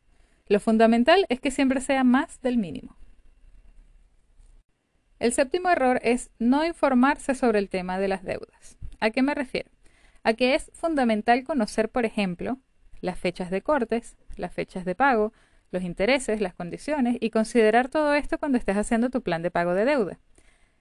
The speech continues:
Además, es importante conocer otras posibilidades, porque a veces, por ejemplo, los bancos pueden tener créditos que tengan mejores condiciones que la deuda actual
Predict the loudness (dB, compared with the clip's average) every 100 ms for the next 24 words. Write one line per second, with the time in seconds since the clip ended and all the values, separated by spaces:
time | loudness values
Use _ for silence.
0 | 0 4 6 4 2 -4 -2 -2 2 2
1 | 2 0 0 0 -2 0 -2 -2 -2 0
2 | 6 6 6 4 4 2 -6 _ -14 -6
3 | -6 -6 -8 -2 0 0 -2 0 2 2
4 | 2 0 0 2 2 2 2 0 -4 _
5 | _ _ 0 4 4 2 0 -4 -2 -2
6 | 0 2 2 2 2 0 0 0 2 0
7 | -2 -2 0 2 2 0 -2 0 0